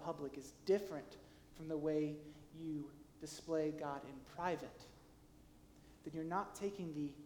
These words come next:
fact that God is an audience of your worship seriously. You have to ask, if you are so radically different in public than you are in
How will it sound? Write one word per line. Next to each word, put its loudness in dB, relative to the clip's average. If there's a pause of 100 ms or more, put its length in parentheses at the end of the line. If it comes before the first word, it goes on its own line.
(120)
fact 0
that -6
God 0
is -4
an -4
audience -2
of -8
your -6
worship -8
seriously. -6 (1800)
You 0
have 8
to 2
ask, 0 (400)
if 4
you 8
are 10
so 6 (100)
radically 8 (100)
different 6
in -4
public 2
than 2
you 4
are 6
in 0